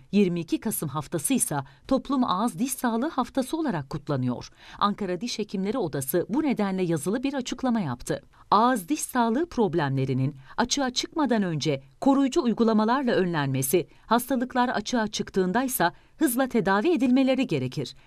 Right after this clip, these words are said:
Tedavideki gecikme ağız diş sağlığı ve genel sağlığı bozarken sağlığa ayrılan bütçenin de katlanarak artmasına yol açmaktadır. Bu nedenle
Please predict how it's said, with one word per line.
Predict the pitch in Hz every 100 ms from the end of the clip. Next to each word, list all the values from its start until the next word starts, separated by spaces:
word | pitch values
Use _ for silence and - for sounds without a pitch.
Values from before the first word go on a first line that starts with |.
| _ - -
Tedavideki | 196 185 170 170 165 269
gecikme | 208 156 143 - 151 135 - -
ağız | 214 226 -
diş | 262
sağlığı | 254 - 202 180 220
ve | 185
genel | 135 156 190 247
sağlığı | - 220 202 185
bozarken | 151 139 208 226 180 160 - -
sağlığa | - 262 247 233 294
ayrılan | 254 208 190 180 156
bütçenin | 226 - 240 240 175
de | 165 - _
katlanarak | - 262 269 254 233 240
artmasına | - 240 247 254 262 247
yol | 160
açmaktadır. | 127 127 135 127 139 123 - - - 240
Bu | 254
nedenle | 180 151 131 131 135